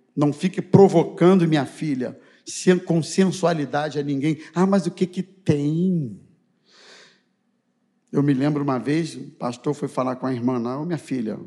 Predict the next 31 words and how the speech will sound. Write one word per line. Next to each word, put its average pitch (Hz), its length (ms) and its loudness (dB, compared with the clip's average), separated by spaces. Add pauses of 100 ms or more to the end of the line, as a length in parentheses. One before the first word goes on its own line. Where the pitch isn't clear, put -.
(120)
dá 135 100 -4
um 175 120 2
jeito 160 320 -2
aí 135 220 0
nesse 139 280 -4
airbag 123 540 -4
aí, 127 180 -4
cobre 151 300 -2
esse - 140 -10
troço." 143 500 -2 (480)
Ela, 190 160 4
"Ah, 196 60 6
mas 196 180 4
o 196 60 -2
que - 140 0
é 190 40 6
bonito 175 460 0
é 175 40 0
pra 180 120 -4
se 180 140 -4
mostrar." 139 800 -2 (1200)
Lembra 156 280 6
disso? - 440 -2 (280)
O 160 80 2
que 175 120 0
é 175 40 8
bonito 151 460 0
é - 20 -2
pra 165 160 -2
se 180 160 -4
mostrar. 131 680 -4